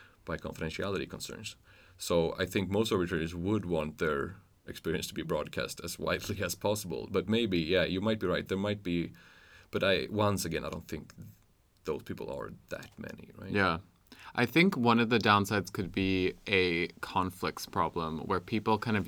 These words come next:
Speaker 2: use this to say they don't really know how small the arbitration community is, or they do know, but they wanna just, like, exploit the fact that it's so small, so they'll try and conflict out a lot of arbitrators that they don't want by saying, "Oh, they're sitting with this person, like,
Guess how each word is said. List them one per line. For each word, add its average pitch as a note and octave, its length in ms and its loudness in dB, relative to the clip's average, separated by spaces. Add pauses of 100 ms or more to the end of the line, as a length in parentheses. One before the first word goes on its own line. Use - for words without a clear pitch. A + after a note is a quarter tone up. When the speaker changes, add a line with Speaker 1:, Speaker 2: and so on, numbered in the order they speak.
(120)
Speaker 2:
use G2+ 260 2
this F#2 440 0 (360)
to G#2+ 100 -4
say G2 400 4
they B2+ 140 6
don't C#3+ 160 6
really C3+ 320 6 (560)
know A#2 420 10
how A#2 680 6
small G#2+ 460 4
the A2 140 8
arbitration G#2 480 4
community G2 460 4
is, G#2 120 4
or A2 140 -2
they G#2+ 140 6
do G2+ 340 4
know, A2+ 240 10
but G#2+ 140 4
they G2+ 100 6
wanna G2 200 4
just, G2 280 0
like, G#2 180 -2
exploit G2 480 -2
the G#2 80 -2
fact G#2 320 6
that A2+ 80 6
it's G#2 160 0
so A2+ 140 6
small, A2+ 360 2
so A2+ 140 -2
they'll G2 160 2
try G2 180 0
and F#2+ 120 0
conflict F#2+ 580 0
out F#2 280 4
a F#2+ 40 -4
lot F#2+ 160 4
of F#2 120 2
arbitrators F#2 680 -2
that F2 180 -4
they F2+ 100 2
don't F2 280 -2
want G2 400 2 (220)
by G2+ 120 6
saying, G2+ 360 2
"Oh, A2+ 120 6
they're G2+ 160 4
sitting G2+ 380 4
with F#2+ 140 0
this G2 180 -2
person, F#2+ 420 -2
like, F#2 160 -4